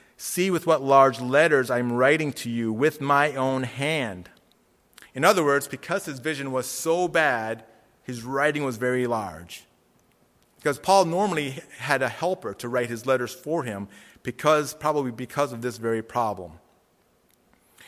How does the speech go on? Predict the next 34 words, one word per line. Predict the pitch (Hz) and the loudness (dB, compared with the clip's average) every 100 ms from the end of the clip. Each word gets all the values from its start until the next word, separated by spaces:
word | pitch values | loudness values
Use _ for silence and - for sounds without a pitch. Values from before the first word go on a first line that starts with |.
| - | -4
And | 143 160 | -2 2
so, | 170 160 147 | 6 6 6
as | 135 143 | 4 -2
you | |
can | 156 | -6
imagine, | 143 143 151 135 123 | 0 2 2 0 -10
Paul | - 160 165 165 165 - - _ _ | -2 2 4 4 0 -10 -20 _ _
must | 135 143 143 | -4 -2 -2
have | 131 | -4
been | 131 135 | -6 -4
ridiculed | 147 160 147 135 127 120 117 113 | -4 -4 -6 -6 -4 -2 -4 -6
by | 120 | -8
the | 113 | -8
Corinthians | - 131 123 110 101 | -8 -8 -8 -10 -8
about | 110 101 - | -8 -8 -8
this. | 95 - - _ _ _ _ _ _ _ _ _ _ _ _ _ - - | -14 -14 -18 _ _ _ _ _ _ _ _ _ _ _ _ _ -18 -16
Uh, | - 101 - | -16 -18 -18
he | - 156 | -6 -2
and | 156 | 0
the | 147 | 2
other | 143 143 | 2 0
apostles | 131 139 147 147 175 | 0 2 2 2 -2
were | 135 | -4
used | 127 147 147 | -4 -6 -6
to | 123 | -10
heal | - 175 156 | -6 -2 -2
many | 127 135 160 190 | -2 -2 -2 -4
people, | 190 220 226 107 92 - _ _ _ 139 | -6 -8 -4 -6 -6 -14 _ _ _ -4
yet | 151 143 - | -2 -2 -2
Paul | 165 165 165 | 0 2 0
was | 135 | -2
not | 135 131 - | -4 -6 -6
healed | 147 139 127 | -8 -8 -6
himself. | 120 - 123 95 - | -10 -4 -4 -4 -14